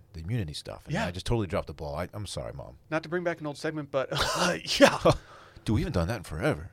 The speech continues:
Speaker 2: Flu season's right around the corner. With winter months approaching, it's more important than ever to have a strong immune system.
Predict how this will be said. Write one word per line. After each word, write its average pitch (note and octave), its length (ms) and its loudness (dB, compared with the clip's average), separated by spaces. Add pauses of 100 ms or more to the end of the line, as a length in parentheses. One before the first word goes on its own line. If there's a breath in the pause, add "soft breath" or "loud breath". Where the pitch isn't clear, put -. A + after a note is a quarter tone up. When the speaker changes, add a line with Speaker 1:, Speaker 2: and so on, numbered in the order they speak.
Speaker 2:
Flu G#3 240 6
season's G#3 340 2
right D#3+ 120 10
around D#3 200 8
the C3 40 -2
corner. D3 260 2
With C#3 140 -2
winter G3+ 300 6
months F#3 260 8
approaching, E3 560 4 (260)
it's - 140 -12
more F3 140 2
important D#3+ 260 0
than C3 100 -6
ever C#3 160 0
to B2+ 60 2
have B2 80 2
a - 20 -10
strong C#3+ 280 0
immune D3 280 2
system. D3 460 -2